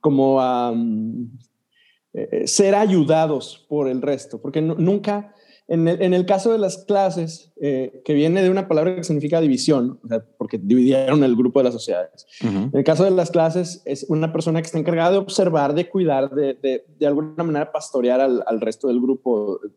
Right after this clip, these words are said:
Speaker 1: de, de, de, de, de los once, diez, once personas, eh, además. Y eso se convertían en líderes. Entonces, todos los miembros de la sociedad eran miembros de una clase.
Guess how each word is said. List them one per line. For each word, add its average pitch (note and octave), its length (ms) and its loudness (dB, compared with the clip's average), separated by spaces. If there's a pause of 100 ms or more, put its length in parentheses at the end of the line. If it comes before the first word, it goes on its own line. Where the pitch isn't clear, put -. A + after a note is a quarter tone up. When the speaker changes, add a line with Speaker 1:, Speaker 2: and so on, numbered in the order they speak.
(160)
Speaker 1:
de, - 180 -16
de, - 160 -16 (260)
de, F#2+ 360 -10
de, - 260 -6
de A2 80 -4
los A2 300 -6 (260)
once, B2+ 380 2
diez, B2 260 4
once C#3+ 200 0
personas, - 340 0
eh, - 540 -6 (100)
además. B2 500 2 (680)
Y D#3+ 140 6
eso D3+ 220 2
se - 40 2
convertían C#3+ 460 4
en C#3+ 140 6
líderes. D#3 720 2
Entonces, - 500 -2 (460)
todos G3+ 360 4
los F#3+ 220 2
miembros F#3 240 0
de F#3 60 2
la D#3+ 80 0
sociedad D#3+ 680 -2
eran D#3 380 0
miembros D#3+ 360 -2
de D3+ 80 -2
una C#3 300 -4
clase. E3 440 -6